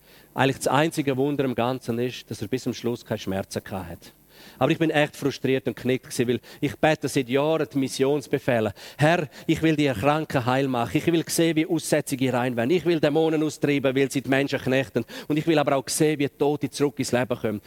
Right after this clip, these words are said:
Und ich habe in verschiedenen Leichenhallen für Menschen gebetet, die gestorben sind. Sie sind nicht zurückgekommen. Und ich bin so frustriert in die Ferien gegangen, bin auf den Liegestuhl hergesessen, haben mir den iPod in die Ohren gesteckt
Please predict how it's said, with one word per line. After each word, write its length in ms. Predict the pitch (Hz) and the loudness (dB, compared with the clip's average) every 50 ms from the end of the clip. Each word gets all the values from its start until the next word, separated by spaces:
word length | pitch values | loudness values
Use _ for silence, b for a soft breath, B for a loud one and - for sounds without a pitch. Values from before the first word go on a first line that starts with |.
| B B B | B B B
Und 80 | 151 160 | 0 2
ich 60 | 196 | 2
habe 120 | 190 190 | 4 2
in 60 | 175 | 0
verschiedenen 420 | - 160 143 - 180 165 175 165 156 | 0 -2 0 2 2 4 4 4 4
Leichenhallen 580 | 160 160 - 160 143 139 143 139 143 135 135 | 4 2 2 2 2 2 2 2 2 2 0
für 120 | 120 139 127 | 0 0 0
Menschen 300 | 131 135 139 135 - 131 | 2 2 0 0 -2 -4
gebetet, 320 | - 139 139 135 127 104 | -2 -2 -2 -2 -2 -4
die 80 | 123 120 | -4 -6
gestorben 380 | - - - 123 127 131 123 | -4 -2 0 0 0 0 -2
sind. 160 | 120 143 131 127 | -2 -4 -4 -4
Sie 100 | - 123 | -2 0
sind 180 | 139 135 139 | 0 2 2
nicht 200 | 151 170 165 - | 2 2 0 0
zurückgekommen. 480 | - 165 156 156 147 - - 139 113 B B B B | -2 -2 0 0 -2 -2 0 -2 -2 B B B B
Und 100 | B - | B -6
ich 80 | 151 - | -2 0
bin 140 | 180 165 | 0 0
so 180 | - - 208 202 | 2 2 0 0
frustriert 580 | 175 196 180 156 - - 156 170 185 190 - 170 | 0 0 -2 -2 -2 0 2 2 2 2 2 0
in 60 | 160 | 0
die 100 | 147 139 | 0 0
Ferien 360 | - 165 175 190 196 185 165 | 0 0 0 2 2 0 -2
gegangen, 340 | - 185 170 170 170 170 151 B B B - | 0 0 0 2 2 0 -2 B B B -2
bin 120 | 165 151 | 0 0
auf 80 | 135 - | 0 2
den 140 | 143 135 151 | 2 2 4
Liegestuhl 480 | 190 196 185 175 - - 185 175 165 | 4 2 2 0 0 0 0 2 2
hergesessen, 540 | 165 170 165 160 - - 170 165 160 - - | 2 2 0 -2 -2 0 0 0 2 2 0
haben 80 | 147 135 | -2 0
mir 60 | - | 0
den 100 | 139 139 - | 0 0 2
iPod 400 | 160 170 160 - 160 156 - 156 | 2 0 0 0 -2 -2 0 -2
in 80 | 147 - | -2 0
die 40 | - | 0
Ohren 200 | 151 156 151 147 | 2 2 0 0
gesteckt 380 | - - - 156 151 - - | -4 -4 -2 -2 -2 -2 -6